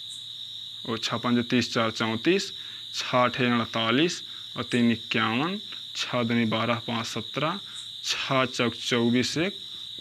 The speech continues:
पच्चीस और छः एक के छः दो आठ, इतना आ गया है। आठ पाँच सात एक दो, मतलब चार दो। तो ये सब जो हैं वो कैसे हैं, ये कह रहे हैं दशमलव प्रसार क्या है,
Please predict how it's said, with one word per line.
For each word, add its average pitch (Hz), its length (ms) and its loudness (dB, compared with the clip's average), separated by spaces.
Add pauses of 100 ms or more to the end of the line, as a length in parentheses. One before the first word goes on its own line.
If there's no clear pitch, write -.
पच्चीस 123 720 4 (360)
और 139 80 -4
छः - 280 0
एक 117 180 0
के 123 120 -2
छः 117 360 -2
दो 156 260 -2 (460)
आठ, - 340 -6 (300)
इतना 104 420 0
आ 110 40 0
गया 113 260 4
है। 151 160 -4 (680)
आठ 120 240 6
पाँच 123 320 -2
सात 110 420 0
एक 123 320 6
दो, 143 140 6 (400)
मतलब 120 160 0
चार 135 420 6 (260)
दो। 120 240 4 (520)
तो 175 100 2 (100)
ये 190 200 10
सब 165 260 6
जो 131 240 6
हैं 131 340 0 (200)
वो 156 80 6
कैसे 160 400 8
हैं, 120 320 4 (260)
ये 160 80 6
कह 160 220 8
रहे 170 120 8
हैं 175 100 8
दशमलव 156 400 8
प्रसार 156 400 6 (160)
क्या 175 200 10
है, 113 280 0